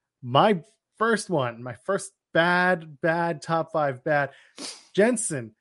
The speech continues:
and Kayden Carter, their high school crush on N X T. It's,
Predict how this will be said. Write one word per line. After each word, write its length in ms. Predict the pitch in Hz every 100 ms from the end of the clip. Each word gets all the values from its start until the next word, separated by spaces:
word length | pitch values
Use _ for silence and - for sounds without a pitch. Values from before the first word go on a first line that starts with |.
| _
and 180 | 151 127
Kayden 420 | - 269 202 190
Carter, 480 | 214 214 190 123 120 _ -
their 120 | 135
high 220 | 170 214
school 260 | 208 202 185
crush 400 | - 214 185 165
on 160 | 147
N 100 | 147
X 220 | 143 -
T. 300 | - 170 127 - - - -
It's, 360 | 151 - -